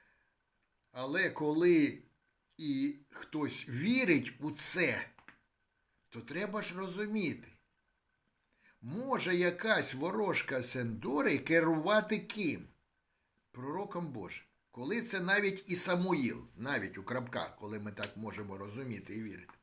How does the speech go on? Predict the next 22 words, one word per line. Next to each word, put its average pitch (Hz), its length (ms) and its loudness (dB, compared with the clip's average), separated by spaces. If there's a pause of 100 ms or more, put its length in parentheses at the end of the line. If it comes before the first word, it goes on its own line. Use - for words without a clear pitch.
(600)
то - 120 -20
може 180 280 -8
ли 214 120 -4
таке 202 280 -10
бути? 202 300 -10 (1400)
Бо 117 200 -6
всі 220 320 -2
пророки 170 600 -2
і 143 40 0
діти 175 360 -2
Божі, 170 420 -2
вони 151 300 -4
ж - 120 -6
під 170 140 -6
охороною 185 640 0
Божою. 170 480 -2 (580)
Пам'ятаєте, 165 840 -2
як 143 240 0
дьявол 190 440 0
прийшов 165 460 -4
на 156 160 -2
небо 180 520 0